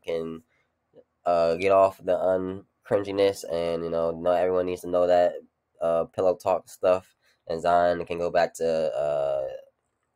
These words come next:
he was on his Doc Rivers stuff. All men be online looking. Uh, it's what's all on our phone, Instagram. Uh, you know, they trying to cater to these people. They get their surgeries.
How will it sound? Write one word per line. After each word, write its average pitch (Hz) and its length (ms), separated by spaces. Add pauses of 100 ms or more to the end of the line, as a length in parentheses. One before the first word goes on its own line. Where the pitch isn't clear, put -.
(120)
he 101 180
was 92 100
on 92 140
his 90 100
Doc 90 260
Rivers 90 280
stuff. 87 400
All 90 220
men 85 360 (140)
be 87 180
online 85 960
looking. 82 480 (400)
Uh, 73 320
it's 90 160
what's 98 140
all 95 300
on 92 80
our 90 120
phone, 92 400
Instagram. 90 720 (100)
Uh, 82 320
you 82 80
know, 82 140
they 85 140
trying 90 220
to 87 60
cater 90 300
to 87 160
these 90 240
people. 87 340
They 82 140
get 87 180
their 85 140
surgeries. 90 760